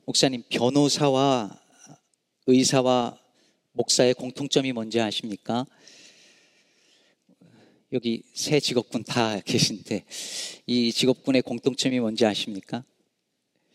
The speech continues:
그 질문을 한 분이 저에게 그렇게 말씀하시더라고요. "이 세 사람 다 남의 약점을 잡고 먹고 사는 사람들이라고." 하더군요. 변호사는 불법이라는 약점을 잡고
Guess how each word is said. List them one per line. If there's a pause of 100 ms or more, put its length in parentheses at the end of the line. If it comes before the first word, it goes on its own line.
(400)
그
질문을
한
분이
저에게
그렇게
말씀하시더라고요. (920)
"이
세
사람
다 (220)
남의
약점을 (300)
잡고
먹고
사는
사람들이라고." (880)
하더군요. (100)
변호사는
불법이라는
약점을
잡고